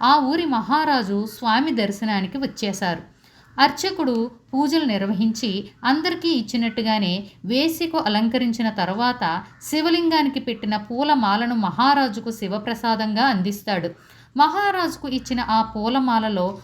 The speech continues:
ఒక పొడవైన వెంట్రుక ఉండడం గమనించిన రాజు పూజారిని కోపంగా చూస్తూ, "ఈ వెంట్రుక ఎవరిది? ఎక్కడి నుండి వచ్చింది?" అని చెప్పి గట్టిగా కోపంతో అర్చకుడిని ప్రశ్నిస్తాడు.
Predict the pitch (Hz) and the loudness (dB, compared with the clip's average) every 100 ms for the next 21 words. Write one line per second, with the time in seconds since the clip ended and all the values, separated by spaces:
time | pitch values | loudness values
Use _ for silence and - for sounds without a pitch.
0 | - 277 277 269 - 233 202 247 302 320 | -2 2 2 0 -2 0 2 2 0 0
1 | 277 202 196 254 254 208 185 202 226 185 | 0 0 0 -2 -2 -2 0 0 2 2
2 | 175 202 233 226 196 175 160 220 226 175 | 0 0 0 0 0 0 0 0 0 -2
3 | 185 - - _ 254 302 330 330 302 269 | -4 -12 -20 _ 0 2 4 4 2 -2
4 | 202 180 214 220 226 226 180 180 - 196 | -2 -2 -4 0 -2 -2 -6 -6 -4 -4
5 | 226 - - 277 214 233 277 330 277 202 | -4 -10 -2 2 4 2 2 2 2 4
6 | 226 269 196 160 - _ - 226 226 349 | 2 2 0 -6 -12 _ -4 -2 0 2
7 | 339 339 311 262 240 254 202 175 170 208 | 2 2 2 2 0 0 2 0 -4 -4
8 | 214 202 202 185 180 - 233 247 247 185 | -2 -2 -6 -8 -6 0 2 2 0 -4
9 | 214 208 233 180 175 202 202 202 - 202 | -2 -4 -2 -4 -4 -6 -2 -4 -2 -6
10 | 190 202 196 208 185 | -2 -2 -2 -2 -4